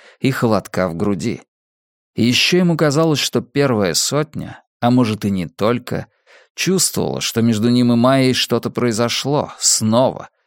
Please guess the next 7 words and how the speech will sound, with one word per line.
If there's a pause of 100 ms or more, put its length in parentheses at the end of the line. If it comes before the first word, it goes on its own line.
(120)
и
эта
мысль
приводила
его
в
ярость.